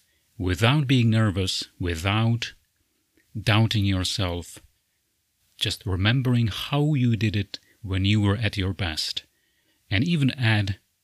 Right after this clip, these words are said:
to the mental experience aspects which you have yet to learn.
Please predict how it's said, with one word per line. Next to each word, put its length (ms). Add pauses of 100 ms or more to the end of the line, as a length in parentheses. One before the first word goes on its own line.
(320)
to 180
the 160
mental 440
experience 920 (1160)
aspects 760
which 280
you 120
have 200
yet 300
to 80
learn. 380